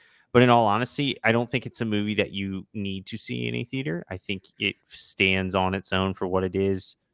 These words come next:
by streaming on Netflix at home. So, you know, it's an easy recommendation in that regard to say, like, yeah, like, you can just pop it on Netflix and watch it. I think it's a good movie.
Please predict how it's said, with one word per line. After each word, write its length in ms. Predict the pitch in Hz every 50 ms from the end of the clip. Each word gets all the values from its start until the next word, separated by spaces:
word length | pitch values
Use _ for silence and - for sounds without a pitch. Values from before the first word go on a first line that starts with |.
| _ _ _
by 100 | - 92
streaming 500 | 90 - - - - 107 101 101 95 95
on 140 | 95 95 92
Netflix 420 | 92 95 - - - 101 - - -
at 80 | -
home. 320 | 104 101 117 147 180 190 - _ - _ _ - _ _
So, 680 | - - 110 104 101 101 98 98 98 98 98 101 98 -
you 120 | - 104
know, 200 | 95 95 98 - -
it's 160 | 117 110 - -
an 160 | 98 98 - _ -
easy 360 | 160 160 160 131 113 110 107
recommendation 840 | 101 - - - 95 87 87 85 85 87 - - - - - - - -
in 120 | - 101 95
that 180 | 95 - -
regard 500 | - 92 - 85 87 82 - 92 95 _
to 120 | - - 101
say, 240 | - - 95 92 92
like, 180 | 92 87 87 _
yeah, 360 | - 107 104 101 98 90 90 90 - _ _ _ _ -
like, 200 | 104 92 90 - _ _
you 120 | - 107 101
can 80 | 104
just 180 | 95 90 - _
pop 220 | - 104 98 95
it 80 | - 101
on 100 | 98 95
Netflix 420 | 95 92 - - 98 92 - -
and 160 | - 92 92 90
watch 300 | 92 90 90 92 - -
it. 160 | 92 92 - _ _ _ - _ _ - -
I 20 |
think 200 | - - 113 101
it's 120 | 113 98 -
a 60 | 107
good 160 | 95 104 98
movie. 420 | 113 139 151 143 147 147 143 139